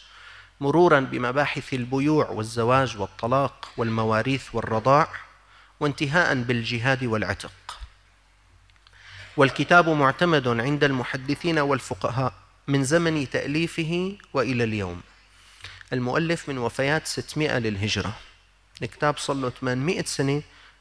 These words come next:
معتمد، ولا يزال يقرر في بعض مدارسنا الشرعية وفي بعض مساجدنا، ويحفظه آباؤنا،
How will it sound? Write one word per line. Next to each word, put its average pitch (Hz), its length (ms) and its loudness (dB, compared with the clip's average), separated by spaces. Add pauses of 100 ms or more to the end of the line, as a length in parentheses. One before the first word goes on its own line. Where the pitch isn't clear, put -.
(100)
معتمد، 147 640 2 (140)
ولا 127 340 2
يزال 151 480 2
يقرر 135 600 0 (1120)
في 120 180 -2
بعض 127 280 0
مدارسنا 120 640 -2
الشرعية 147 560 -4
وفي 135 300 -4
بعض 143 220 -2
مساجدنا، 131 760 -2 (720)
ويحفظه 127 760 2
آباؤنا، 131 520 2